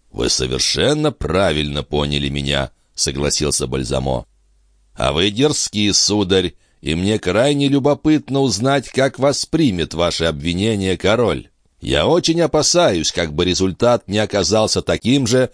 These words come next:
какой я предполагал, перелистывая перед вашим приходом бумаги из этой шкатулки.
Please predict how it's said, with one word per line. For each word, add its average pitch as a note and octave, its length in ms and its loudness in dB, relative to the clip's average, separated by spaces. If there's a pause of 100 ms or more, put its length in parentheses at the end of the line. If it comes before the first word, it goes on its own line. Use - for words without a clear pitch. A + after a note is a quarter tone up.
(140)
какой G2 360 0
я A#2 160 2
предполагал, G#2 840 2
перелистывая G#2 840 0
перед G2 300 0
вашим G#2+ 340 2
приходом G2+ 580 0
бумаги G#2 520 0
из F2+ 100 0
этой G2+ 240 2
шкатулки. F2 720 -2